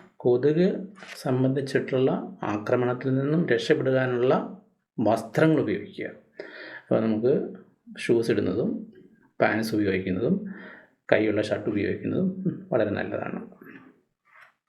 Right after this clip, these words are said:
പിന്നെ ജനാലുകൾക്ക് നമുക്ക് മോസ്കിറ്റോ നെറ്റുകൾ വീടുകളിൽ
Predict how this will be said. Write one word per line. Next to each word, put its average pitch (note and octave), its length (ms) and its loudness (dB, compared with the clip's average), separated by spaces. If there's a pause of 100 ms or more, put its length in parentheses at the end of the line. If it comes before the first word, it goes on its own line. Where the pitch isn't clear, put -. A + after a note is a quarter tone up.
(720)
പിന്നെ D3 280 2 (640)
ജനാലുകൾക്ക് A#2+ 760 2 (1500)
നമുക്ക് - 360 -2
മോസ്കിറ്റോ - 500 -2 (320)
നെറ്റുകൾ A2+ 540 -2
വീടുകളിൽ A2 400 -2